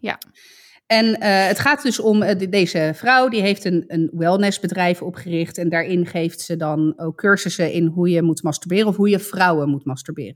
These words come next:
Speaker 2: in eerste instantie. Er schijnt dan een hele techniek achter te zijn
Speaker 1: Hm.
Speaker 2: met het stroken van de clitoris. Nou, er waren dus ook live demonstraties bij. Nou, natuurlijk gaat heel veel mensen gaan daarop aan, die willen daar dan dus bij zijn, nou, bla, bla.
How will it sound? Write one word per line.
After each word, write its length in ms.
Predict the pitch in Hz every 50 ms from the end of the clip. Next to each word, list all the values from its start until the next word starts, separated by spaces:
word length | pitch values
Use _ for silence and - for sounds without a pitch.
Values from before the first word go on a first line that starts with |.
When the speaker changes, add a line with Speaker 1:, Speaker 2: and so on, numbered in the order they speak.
| 143 139
Speaker 2:
in 60 | 147
eerste 180 | 143 - - -
instantie. 520 | 147 - - 127 131 131 - - 208 196
Er 100 | 185 160
schijnt 260 | - - 185 180 170
dan 100 | 165 151
een 60 | 151 156
hele 140 | 160 147 151
techniek 360 | - 185 - - 254 254 -
achter 300 | 220 208 - - 196 -
te 100 | - 185
zijn 420 | - 190 180 175 175 170 180 180 _ _ -
Speaker 1:
Hm. 120 | - 247 226 -
Speaker 2:
met 120 | - 175 180
het 120 | 175 175
stroken 460 | - - - 202 190 196 190 - 175
van 140 | - - 156
de 80 | 151 -
clitoris. 680 | - 208 185 - 254 233 233 220 202 196 185 190 185 -
Nou, 140 | 180 117 127
er 80 | 180 175
waren 200 | 190 196 196 196
dus 160 | 175 170 170
ook 100 | 156 165
live 280 | 175 175 185 190 180
demonstraties 760 | - 156 143 165 175 - - 208 208 214 214 - - 202 175 -
bij. 340 | 185 175 175 170 175 175 170
Nou, 140 | 170 - _
natuurlijk 500 | - 175 185 180 - - 302 330 247 -
gaat 260 | - - 170 - - _ _ _ _ _ _ _ _ _ _ _ _ _ _ _ _ _
heel 400 | - 147 165 196 226 247 220 180
veel 120 | - 190
mensen 240 | 175 170 160 - -
gaan 80 | 170 170
daarop 240 | 175 156 156 143 135
aan, 320 | 139 165 165 175 214 240
die 120 | 208 190
willen 220 | 175 190 185 175 160
daar 140 | 143 143 143
dan 140 | 135 143
dus 120 | 160 180 180
bij 260 | 185 220 233 220 226
zijn, 340 | 226 214 190 180 180 180 170
nou, 160 | 143 80 -
bla, 200 | - 123 127 160
bla. 380 | 180 202 208 214 208 208 214